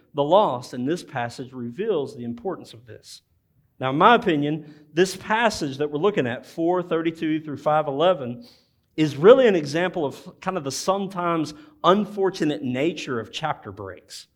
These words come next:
right? I mean, it's just a weird place to break a chapter. So if, if we were just kind of reading along, we might would stop before we get to this. We may not notice how these two stories go together,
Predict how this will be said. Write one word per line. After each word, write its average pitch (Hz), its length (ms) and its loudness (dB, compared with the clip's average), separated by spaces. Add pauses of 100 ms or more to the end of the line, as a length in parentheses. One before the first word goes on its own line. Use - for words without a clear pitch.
(440)
right? 175 160 6
I 170 140 0
mean, 175 160 0
it's 165 140 -4
just 208 220 -8
a 139 60 -2
weird 185 840 -4 (240)
place 139 600 0 (260)
to - 80 -8
break 143 260 0
a 143 40 -8
chapter. 151 520 -2
So 139 380 -2 (180)
if, 151 240 -2
if 160 220 -8
we 160 120 2
were 147 180 -2
just 151 220 -8
kind 180 160 0
of 135 160 -4
reading 175 300 2
along, 175 400 2
we 147 100 0
might 160 240 0
would 135 120 -10
stop 190 440 2
before 147 240 -6
we 135 80 -2
get 185 180 2
to 180 60 -8
this. 160 240 -6
We 143 100 -4
may 143 160 2
not 143 200 -6
notice 165 360 2
how 151 120 -4
these 139 180 -8
two 147 140 -10
stories 143 380 -6
go 143 140 -6
together, 180 480 -2